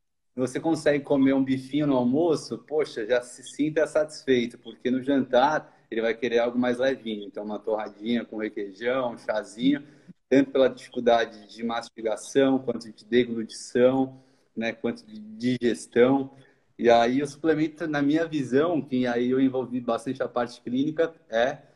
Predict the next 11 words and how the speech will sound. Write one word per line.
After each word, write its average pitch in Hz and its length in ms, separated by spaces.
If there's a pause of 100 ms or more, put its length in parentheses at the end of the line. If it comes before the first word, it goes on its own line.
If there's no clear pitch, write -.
(400)
basicamente 127 680
um 139 60
complemento. 135 880
Não 113 300
é 120 120
nada 123 380
que 131 120
vai 120 140
trazer 117 380
um 117 80
milagre, 117 800